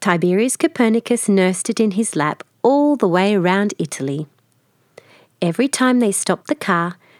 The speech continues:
Tiberius Copernicus took the pot filled with dirt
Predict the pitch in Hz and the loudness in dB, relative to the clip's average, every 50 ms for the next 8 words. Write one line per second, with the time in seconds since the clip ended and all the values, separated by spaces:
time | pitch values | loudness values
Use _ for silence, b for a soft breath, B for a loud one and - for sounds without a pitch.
0 | b _ - 196 185 165 - 180 180 202 240 285 277 - - 262 240 - - 196 | b _ -2 -2 -2 0 0 0 0 0 0 -2 -4 -4 -4 -4 -4 -2 -2 0
1 | 180 180 180 180 - 175 165 - - - - 359 370 - _ - 359 370 - - | 0 0 -2 -4 -6 -6 -6 -8 -10 -4 -4 -4 -4 -4 _ -6 -6 -6 -2 -2
2 | 208 190 - - - - - - 196 202 196 220 233 262 - - - - 147 147 | -2 -2 -2 -6 -12 -6 -2 0 0 0 0 0 -2 -2 -4 -4 -4 -2 -2 -2
3 | 151 - - | -2 -6 -8